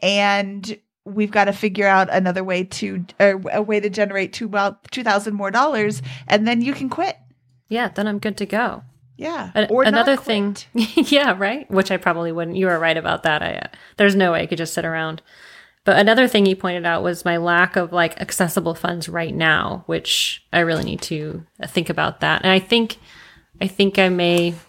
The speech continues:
Speaker 2: try to redirect some of this into maybe a, a one real estate deal or something.
Speaker 1: Into a real estate deal, into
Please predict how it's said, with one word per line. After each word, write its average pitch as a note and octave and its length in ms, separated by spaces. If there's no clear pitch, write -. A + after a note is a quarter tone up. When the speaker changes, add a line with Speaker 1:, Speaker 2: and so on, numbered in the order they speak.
Speaker 2:
try E3 480
to D#3+ 360
redirect E3 580
some E3+ 200
of D#3+ 120
this D#3+ 220
into D#3+ 340
maybe D#3+ 380
a, D#3 220
a - 80
one E3+ 400
real F3 240
estate D#3+ 360
deal E3 240
or - 80
something. G3 500
Speaker 1:
Into B3 280
a E3 60
real C4 260
estate D#4 340
deal, C4 220
into A3 260